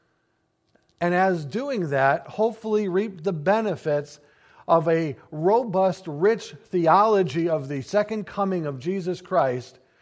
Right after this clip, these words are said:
within our personal and practical lives. So this morning, I'd like to begin our journey, and this is going to take us through various passages of Scripture. So I would encourage you to have maybe a notebook with you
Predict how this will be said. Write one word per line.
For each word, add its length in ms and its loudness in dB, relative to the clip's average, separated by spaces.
within 260 -2
our 180 0
personal 600 -4
and 140 -10
practical 580 -2
lives. 600 -8
So 140 -4
this 200 -4
morning, 360 0
I'd 160 4
like 240 0
to 100 -6
begin 340 0
our 220 0
journey, 400 -2
and 180 -4
this 160 -4
is 140 -6
going 200 -4
to 60 -6
take 280 -2
us 160 -2
through 280 -4
various 600 2
passages 720 0
of 120 -4
Scripture. 580 -6
So 160 6
I 160 6
would 160 2
encourage 560 0
you 140 -8
to 120 0
have 220 4
maybe 260 0
a 60 -2
notebook 600 -2
with 240 -4
you 200 -8